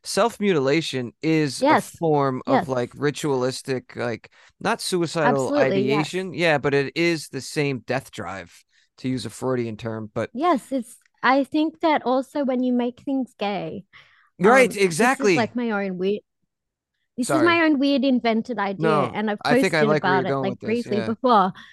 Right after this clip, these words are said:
Speaker 2: But I think basically if you're the kind of person who's, like, either gay or spiritually gay, which is what the entire left is, like, these people, the way they get off is by coming in a refuse hole. Like, like, they come where pe-, other people dispose of waste.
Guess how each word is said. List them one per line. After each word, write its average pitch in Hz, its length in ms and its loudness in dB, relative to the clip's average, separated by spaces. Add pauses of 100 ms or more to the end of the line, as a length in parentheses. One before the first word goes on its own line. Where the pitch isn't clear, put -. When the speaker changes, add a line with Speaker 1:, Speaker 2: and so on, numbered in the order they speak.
(560)
Speaker 2:
But 269 140 2
I 320 60 4
think 349 260 -4
basically 330 440 -2
if 254 100 -6
you're 269 160 0
the 311 80 -4
kind 294 220 -2
of 262 100 -4
person 247 360 -2
who's, 226 300 -4
like, 196 320 -2
either 269 260 0
gay 233 320 0
or 220 180 -2
spiritually 208 600 -6
gay, 185 280 -4
which 180 200 -8
is - 120 -20
what - 140 -6
the 214 80 0
entire 196 240 -2
left 190 260 -2
is, 180 200 -8 (400)
like, 240 260 0 (220)
these 294 320 2
people, 320 480 2
the 233 160 0
way 233 200 4
they 294 160 0
get 254 240 0
off 202 280 2
is - 140 -6
by 214 160 -2
coming 214 440 -4
in 214 300 -4 (100)
a 202 80 -2
refuse 196 560 -4
hole. - 300 -6 (400)
Like, 214 280 2
like, 240 200 2
they 269 140 4
come 233 440 2
where 220 220 -2
pe-, 208 280 -4
other 214 180 0
people 214 300 -6
dispose 190 540 -4
of 190 140 -6
waste. - 640 -8